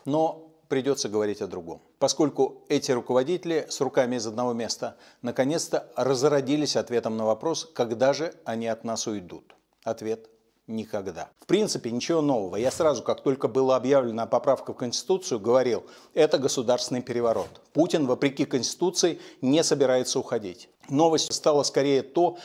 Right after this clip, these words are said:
как он все обставил. Ведь ни у кого нет сомнений, что это просто тупая игра. Или вы думаете, что депутат-космонавт Терешкова это сама все придумала?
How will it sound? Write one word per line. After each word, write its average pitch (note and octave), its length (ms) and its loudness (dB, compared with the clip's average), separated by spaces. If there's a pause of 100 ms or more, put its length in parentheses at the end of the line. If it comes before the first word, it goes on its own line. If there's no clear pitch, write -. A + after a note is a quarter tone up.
(240)
как D#3+ 500 0
он B2 200 -6
все A#2+ 260 -2
обставил. F#2 540 -2 (340)
Ведь B2+ 160 -4
ни D#3 80 -4
у E3+ 80 0
кого F#3 260 2
нет E3+ 220 -2
сомнений, D3+ 440 0
что C#3 180 0
это C3+ 100 -2
просто D3 400 -2
тупая C3 640 0
игра. A#2+ 320 -2 (380)
Или C#3 100 4
вы E3 140 4
думаете, E3+ 340 2
что C#3 180 -2
депутат-космонавт D3 1080 0
Терешкова C#3+ 500 0
это C3 160 0
сама D3 300 2
все - 180 2
придумала? G2+ 540 -6